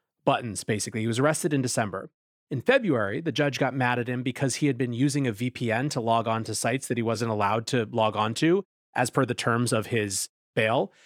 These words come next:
Now, Sam said he was just using a V P N that he had set up in the Bahamas to watch N F L games, which everyone called B S on. But at that point,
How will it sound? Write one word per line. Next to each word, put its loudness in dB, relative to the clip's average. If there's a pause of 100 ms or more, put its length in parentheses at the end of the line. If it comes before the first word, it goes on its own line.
(140)
Now, -2
Sam 2
said 2
he 2
was 0
just -2 (280)
using 2
a 0
V 0
P 0
N 2
that -2
he 0
had -2
set 0
up -4
in -4
the -4
Bahamas 0
to -4
watch 0
N -2
F -4
L 2
games, 0 (360)
which 0
everyone 2 (180)
called -2
B 0
S 0
on. 0 (280)
But -2
at -6
that 2
point, 0